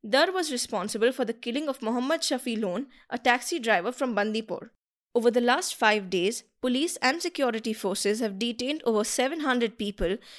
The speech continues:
in response to the recent killings of civilians in Jammu and Kashmir. The police believe that the detainees have links to Jamaat-e-Islami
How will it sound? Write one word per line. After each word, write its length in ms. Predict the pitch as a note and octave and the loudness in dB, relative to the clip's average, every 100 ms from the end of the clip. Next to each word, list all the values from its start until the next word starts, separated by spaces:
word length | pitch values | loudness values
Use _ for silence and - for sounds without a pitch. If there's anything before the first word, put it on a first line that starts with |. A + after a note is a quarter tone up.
| - - | -18 -2
in 140 | A#3 | 0
response 480 | A#3+ - A#3+ C#4 D#4+ | 0 0 0 0 0
to 100 | C4+ | 0
the 120 | G#3+ | 0
recent 420 | A3 C4 F4 D4+ | 0 -2 -4 -2
killings 320 | A#3 G3 A3 | -2 -2 -2
of 100 | G#3 | -4
civilians 540 | - G#3 F#3+ F3+ G3 B3 | -2 0 0 0 -2 -2
in 160 | G#3+ | -2
Jammu 280 | G#3 A3+ B3+ | 0 0 0
and 120 | C4 | -2
Kashmir. 400 | A#3 A3 - F3+ - _ _ _ _ _ | -2 -4 -4 -8 -12 _ _ _ _ _
The 140 | G#3+ | 0
police 360 | B3 C4+ E4 - | 2 0 -2 -2
believe 380 | A#3 G#3+ G3+ A3+ | -2 0 0 0
that 160 | G#3+ | 2
the 80 | F#3+ | 2
detainees 580 | G3+ A3+ A3 A#3 C4 E4+ | 0 -2 0 0 0 0
have 180 | B3+ G3 | -2 0
links 300 | G#3+ C#4+ - | 0 0 -2
to 120 | B3+ | -2
Jamaat-e-Islami 1080 | G#3+ G3+ G3 C4+ D4 A#3+ G#3 F#3 F3 G3 | 0 2 0 0 -2 -2 0 -2 -2 -4